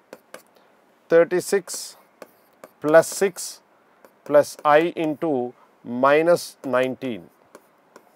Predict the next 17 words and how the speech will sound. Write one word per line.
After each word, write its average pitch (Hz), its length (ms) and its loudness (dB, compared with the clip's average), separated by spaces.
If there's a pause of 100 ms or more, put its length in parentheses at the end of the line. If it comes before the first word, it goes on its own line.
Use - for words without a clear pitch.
(1600)
So, 151 200 0
here 139 320 4 (100)
minus 139 480 0
of 120 320 -2 (460)
twenty 170 540 -2
minus 156 420 0
three 185 380 -6 (1500)
and 147 280 0
fifteen, 190 580 -4
minus 151 340 4
fifteen 180 380 -2
minus 151 360 2
I 151 120 2
is 151 280 -6
minus 135 420 -2
nineteen 127 440 -4
I. 110 240 -6